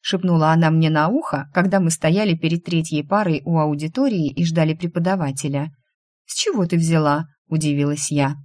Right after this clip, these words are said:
«Он так странно себя ведет, хмурится и явно злится, когда на тебя смотрит». «А,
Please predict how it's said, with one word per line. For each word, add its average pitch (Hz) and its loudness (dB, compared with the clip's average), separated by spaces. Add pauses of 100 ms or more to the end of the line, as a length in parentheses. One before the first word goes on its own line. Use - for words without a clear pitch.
(600)
«Он 196 0
так 196 -6
странно 196 -2
себя 160 -2
ведет, 208 -2 (320)
хмурится 220 2
и 151 0
явно 214 0
злится, 185 -2
когда 160 0
на 151 0
тебя 175 0
смотрит». 170 -2 (540)
«А, 220 -2